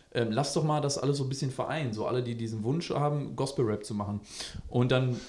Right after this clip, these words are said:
äh, wurde ich in der Gruppe aufgenommen und, äh, war lange auf Standby dann ein paar Monate und irgendwann hat Daniel ein Album gepostet von Andy Mineo, äh, was wir beide echt cool fanden und dann kamen wir so ins Gespräch, haben Nachrichten ausgetauscht,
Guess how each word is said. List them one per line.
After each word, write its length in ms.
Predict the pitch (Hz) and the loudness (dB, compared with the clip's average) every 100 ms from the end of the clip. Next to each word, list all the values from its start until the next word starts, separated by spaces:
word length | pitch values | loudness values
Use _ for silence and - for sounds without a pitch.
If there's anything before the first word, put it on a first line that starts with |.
| - 131 | -2 6
äh, 320 | 131 127 123 | 8 8 8
wurde 160 | 147 | 6
ich 60 | 143 | 6
in 80 | 143 | 6
der 100 | 135 | 8
Gruppe 220 | 139 - | 8 8
aufgenommen 600 | 139 190 202 190 202 208 | 8 6 6 6 6 4
und, 440 | - 139 139 135 | 6 6 6 6
äh, 240 | 127 127 123 117 - 104 | 6 6 4 2 -6 2
war 180 | 113 127 | 4 6
lange 160 | 143 | 4
auf 100 | 139 | 4
Standby 460 | - 123 117 113 156 | 4 4 4 6 6
dann 120 | 196 | 6
ein 40 | 185 | 4
paar 160 | 180 | 4
Monate 460 | 170 175 175 175 175 | 6 6 4 4 4
und 300 | 135 131 127 | 6 4 2
irgendwann 280 | 147 151 143 | 0 0 0
hat 160 | 135 | 2
Daniel 340 | 131 143 165 147 | 4 4 6 4
ein 100 | 139 | 6
Album 320 | 156 160 175 | 6 6 6
gepostet 440 | 156 147 151 143 | 8 8 6 2
von 140 | - 127 | 0 2
Andy 240 | 139 147 | 6 6
Mineo, 560 | 131 156 165 135 196 - - - - - | 8 8 8 8 6 4 -12 -8 -8 0
äh, 140 | 117 | 4
was 160 | 131 - | 4 4
wir 80 | 127 | 4
beide 240 | 135 147 | 8 8
echt 180 | 135 - | 6 4
cool 100 | 175 | 2
fanden 240 | 202 190 160 | 4 2 2
und 60 | |
dann 140 | 139 139 | 0 0
kamen 180 | 151 156 | 2 2
wir 40 | |
so 40 | 143 | 2
ins 140 | 139 | 0
Gespräch, 500 | 123 - 135 127 101 | -4 0 4 4 4
haben 280 | 110 120 110 | 0 -2 0
Nachrichten 340 | 123 147 147 | 2 2 2
ausgetauscht, 600 | 135 143 147 151 151 156 | 2 2 2 4 4 4